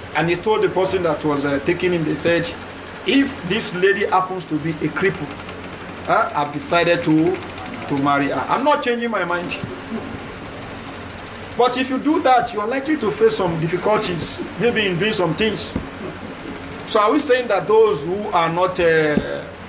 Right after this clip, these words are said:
uh, able-bodied, that they should not, uh, they shouldn't get married? No. So if somebody feels that, you know, they can bear,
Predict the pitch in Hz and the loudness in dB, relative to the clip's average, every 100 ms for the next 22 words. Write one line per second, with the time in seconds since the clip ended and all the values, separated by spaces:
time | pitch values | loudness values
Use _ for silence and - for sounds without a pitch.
0 | - - - 151 156 151 156 190 208 175 | -14 -14 -4 0 4 4 6 4 4 4
1 | 185 165 202 - - - - - 151 151 | 4 2 -4 -8 -12 -14 -14 -4 0 4
2 | 175 196 175 165 185 185 170 165 160 160 | 4 4 2 2 2 2 4 4 4 2
3 | 160 170 - - - 156 151 196 190 190 | 0 -2 -6 -12 -4 0 0 0 0 0
4 | 170 170 175 202 - - - - 285 311 | 2 4 4 2 -6 -14 -10 -2 0 0
5 | - - - - - - - - - - | -2 -6 -6 -14 -12 -12 -12 -12 -12 -12
6 | - - - - - - - - - - | -12 -12 -12 -12 -12 -14 -14 -14 -14 -14
7 | - - 494 508 349 - 262 247 247 - | -4 4 6 6 4 2 4 4 2 0
8 | 220 214 175 180 175 - - 190 202 185 | 0 0 2 2 2 -4 -6 -4 0 0
9 | 180 165 147 220 190 143 | 2 0 2 2 2 0